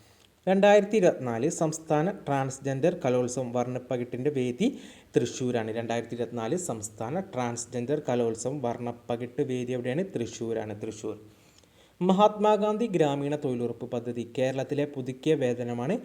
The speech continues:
മുന്നൂറ്റി നാപ്പത്താറ് രൂപ. മുന്നൂറ്റി മുപ്പത്തിമൂന്നിൽ നിന്ന് മുന്നൂറ്റി നാപ്പത്തി ആറ് രൂപയാണ്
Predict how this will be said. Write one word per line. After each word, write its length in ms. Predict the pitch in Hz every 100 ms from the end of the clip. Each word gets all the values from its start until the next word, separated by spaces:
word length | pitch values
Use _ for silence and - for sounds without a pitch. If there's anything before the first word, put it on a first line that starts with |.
| - - 131
മുന്നൂറ്റി 480 | 135 135 135 - 190
നാപ്പത്താറ് 680 | 131 117 - 117 120 120 127
രൂപ. 140 | 123 113 110
മുന്നൂറ്റി 380 | 120 120 120 143 131
മുപ്പത്തിമൂന്നിൽ 680 | - 123 120 123 123 127 127
നിന്ന് 220 | 127 131 226 - - _
മുന്നൂറ്റി 420 | 131 127 123 156 135
നാപ്പത്തി 500 | 117 120 120 - 165 - 120
ആറ് 140 | 117 123
രൂപയാണ് 320 | 123 117 147